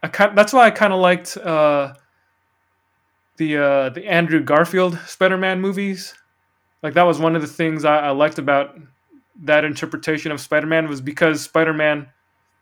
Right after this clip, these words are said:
or Peter Parker, at least in those movies, he was more of a,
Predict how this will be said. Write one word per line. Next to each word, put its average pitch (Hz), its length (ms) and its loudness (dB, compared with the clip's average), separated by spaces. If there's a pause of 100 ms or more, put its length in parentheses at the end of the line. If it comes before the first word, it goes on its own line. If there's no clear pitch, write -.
(120)
or 156 60 -6
Peter 165 240 -4
Parker, 160 400 0
at 143 80 -6
least 143 240 -8
in 143 80 -6
those 139 180 -6
movies, 139 360 -8
he 170 100 -4
was 156 300 0 (140)
more 147 200 -2
of 135 140 -4
a, 135 280 0